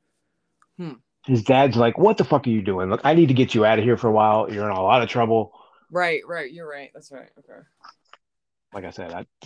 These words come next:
Speaker 2: we probably shouldn't get into all that right now. Um, so, uh,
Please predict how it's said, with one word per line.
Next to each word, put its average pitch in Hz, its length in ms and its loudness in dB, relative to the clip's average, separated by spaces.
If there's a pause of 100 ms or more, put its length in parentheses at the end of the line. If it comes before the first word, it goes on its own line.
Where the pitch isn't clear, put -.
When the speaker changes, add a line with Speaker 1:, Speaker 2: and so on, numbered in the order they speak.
(200)
Speaker 2:
we 107 80 -10
probably 101 180 -8
shouldn't 95 260 -12
get 90 120 -12
into 85 160 -16
all 87 120 -14
that - 120 -18
right 90 160 -18
now. - 760 -8
Um, 110 240 0 (1800)
so, 131 520 6
uh, 117 640 2